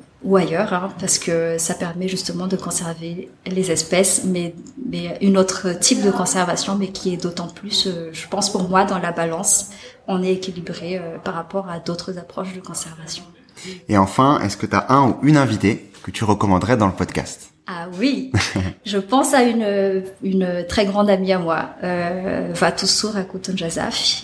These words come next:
Speaker 1: euh, qui est, euh, je, pour moi en fait, qui est aussi une pionnière dans la conservation des ressources marines, euh, à Madagascar. Euh, une jeune femme, euh, qui, euh, qui travaille avec les communautés de pêcheurs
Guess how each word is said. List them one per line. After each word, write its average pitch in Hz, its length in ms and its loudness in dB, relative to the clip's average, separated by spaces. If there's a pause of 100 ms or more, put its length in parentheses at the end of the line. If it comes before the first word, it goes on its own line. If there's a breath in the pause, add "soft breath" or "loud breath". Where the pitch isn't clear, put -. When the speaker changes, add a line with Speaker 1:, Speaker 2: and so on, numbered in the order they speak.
Speaker 1:
euh, 170 840 -2 (140)
qui - 300 -2
est, 185 180 2
euh, 165 520 0
je, - 480 -2
pour 190 240 -6
moi 196 180 4
en 214 60 2
fait, 214 340 2
qui 202 120 -2
est 190 40 4
aussi 185 300 0
une 202 120 -2
pionnière 190 680 -2
dans 170 140 -6
la 165 260 -6 (320 loud breath)
conservation 196 500 0
des 196 140 -2
ressources 185 420 0
marines, 190 480 -6
euh, 170 220 -8
à - 20 -10
Madagascar. 175 600 -4 (640 loud breath)
Euh, 180 480 4
une 190 120 2
jeune 208 180 6
femme, 240 600 4 (120)
euh, 170 460 0
qui, 214 400 2
euh, 170 640 2
qui - 140 -12
travaille 190 260 2
avec 190 220 2
les 190 100 0
communautés 190 440 0
de 185 60 -4
pêcheurs 190 380 0